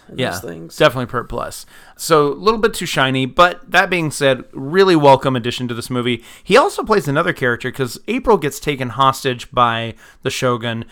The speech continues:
Speaker 2: She gets thrown into this prison with a guy named Wit, who looks <laughs> remarkably like Casey Jones, because
Speaker 1: She
Speaker 2: he's
Speaker 1: was
Speaker 2: also played by Elias Koteas.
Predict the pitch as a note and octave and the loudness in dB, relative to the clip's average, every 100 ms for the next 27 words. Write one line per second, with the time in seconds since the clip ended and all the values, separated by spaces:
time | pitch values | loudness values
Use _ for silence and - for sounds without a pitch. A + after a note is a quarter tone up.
0 | - - - G3 A3 - E3+ E3 D#3+ D3 | -20 -10 -2 0 0 -2 -4 -2 -2 -4
1 | C3+ C3+ - - - C3+ A#2+ A#2+ A#2 A2 | 0 0 -2 -10 -6 -4 -4 -4 -8 -10
2 | - - _ B2 B2+ B2 - - - B2+ | -16 -20 _ -2 0 0 -4 -10 -4 -2
3 | B2 A#2 C#3+ F3+ F#3 F#3+ C3 B2 A#2+ B2 | -2 0 2 2 2 -4 -4 -4 -4 -6
4 | - G#2+ A2 E2+ - - _ _ _ - | -10 -10 -10 -10 -14 -20 _ _ _ -6
5 | D#3 D3 D3 C#3+ - - D3+ B2 C#3+ C3 | 0 4 4 2 -2 -4 -2 -2 0 0
6 | C3+ - D#3 C3+ G#2+ D#3 - - - _ | 0 -2 -2 -2 -2 -6 -10 -20 -20 _
7 | - A#2+ E3+ - - E3 D3 B3 A#3 B3+ | -6 0 0 0 0 2 2 -2 0 0
8 | D#4 A#2 G#2 - - - - E3 F3 F3+ | 0 -4 -8 -14 -20 -20 0 2 4 2
9 | G3+ G3+ - F#4 - D3+ C3+ C3+ D3 D#3 | 2 2 2 0 2 2 4 4 4 4
10 | B2 B2 C3 B2+ F#2+ F2 A#2 - - B2+ | 4 4 2 -4 -6 -6 -8 -4 -4 -4
11 | - - - | -8 -12 -16